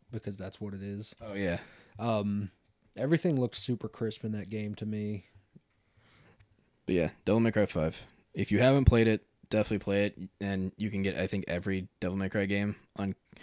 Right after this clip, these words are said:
Speaker 2: right now, current gen. In November, eh, who knows? But
Speaker 1: Right.
Speaker 2: right now, every single title is available on Xbox, P C, and P S four.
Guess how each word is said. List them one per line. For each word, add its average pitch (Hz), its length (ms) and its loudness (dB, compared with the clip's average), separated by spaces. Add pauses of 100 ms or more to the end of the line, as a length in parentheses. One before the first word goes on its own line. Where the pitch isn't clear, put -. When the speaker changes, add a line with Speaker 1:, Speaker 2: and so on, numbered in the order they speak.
(300)
Speaker 2:
right 180 180 8
now, 156 280 8
current 107 340 0
gen. 92 320 -6 (120)
In 107 220 -4
November, 160 560 10
eh, 139 160 2
who 120 80 4
knows? 92 240 2 (680)
But 104 220 4
Speaker 1:
Right. 104 140 0
Speaker 2:
right 107 220 6
now, 107 520 4 (160)
every 101 300 6
single 101 260 6
title 95 300 2
is 95 80 0
available 87 320 0
on 85 160 -4
Xbox, 85 500 -4
P 92 140 -6
C, 82 260 -2
and 80 220 -8 (240)
P 76 100 -10
S 67 80 -8
four. - 180 -8